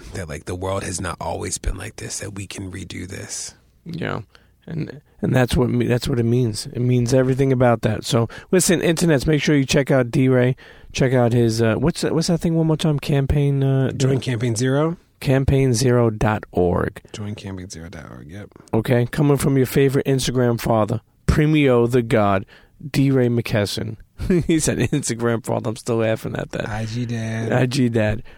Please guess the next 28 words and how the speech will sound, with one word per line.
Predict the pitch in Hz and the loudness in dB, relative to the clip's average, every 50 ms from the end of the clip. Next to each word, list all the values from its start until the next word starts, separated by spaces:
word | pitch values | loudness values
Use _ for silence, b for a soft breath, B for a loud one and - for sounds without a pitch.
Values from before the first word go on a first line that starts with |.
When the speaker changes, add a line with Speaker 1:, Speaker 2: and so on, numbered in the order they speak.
| B _ | B _
Speaker 2:
But | - 117 | 2 4
internets, | 165 185 156 190 180 160 139 - | 4 4 4 4 2 4 4 4
listen, | 175 165 - 165 127 107 - - _ _ | 2 2 2 0 0 -2 -4 -10 _ _
we'll | - 120 | -4 -2
see | - - 147 | 0 2 2
you | 135 | 4
next | 131 123 110 - - | 4 2 2 2 0
episode. | 120 107 - - - 95 107 - - _ _ _ _ _ _ _ _ _ _ _ _ _ - | 0 0 0 0 0 0 -2 -4 -8 _ _ _ _ _ _ _ _ _ _ _ _ _ -4
Cheer. | - - - - - - - - - | 0 0 0 -2 -4 -12 -20 -14 -10
Speaker 1:
Boom. | - 98 95 87 82 - - _ _ _ | -8 -8 -6 -8 -10 -12 -16 _ _ _
Speaker 2:
Internets, | 190 196 - - 233 214 170 123 - - - _ _ _ | 0 2 4 4 6 6 6 4 2 -6 -14 _ _ _
if | 156 147 123 | -4 -4 -2
you | 151 196 226 220 | 0 0 0 0
loved | 190 151 139 143 147 139 117 117 | 0 2 4 4 4 4 4 2
what | 120 127 98 | 0 0 0
you | 120 123 113 | -2 -6 -4
just | - 123 107 - | -4 -6 -6 -4
heard, | - 120 107 95 85 - _ _ _ _ _ _ _ | -4 -4 -4 -4 -6 -10 _ _ _ _ _ _ _
do | - 220 220 | -4 -2 0
me | 208 202 175 151 | 4 4 4 4
a | |
favor, | - - 135 117 98 95 | 4 2 -2 -2 -4 -6
please. | - - - 185 156 117 87 80 - _ _ _ _ _ _ _ _ _ _ _ _ | -10 -6 -2 0 0 0 -2 -8 -16 _ _ _ _ _ _ _ _ _ _ _ _
Go | - 170 190 208 220 | 6 8 10 10 10
over | 214 190 185 | 8 6 0
to | 175 | -2
iTunes, | - 151 143 139 123 - - 110 101 - | 0 0 0 0 -2 -4 -6 -8 -8 -8
subscribe, | - - 117 - - - 170 165 143 120 104 90 - - | -10 -10 -10 -10 -8 -2 2 2 4 4 2 0 -4 -10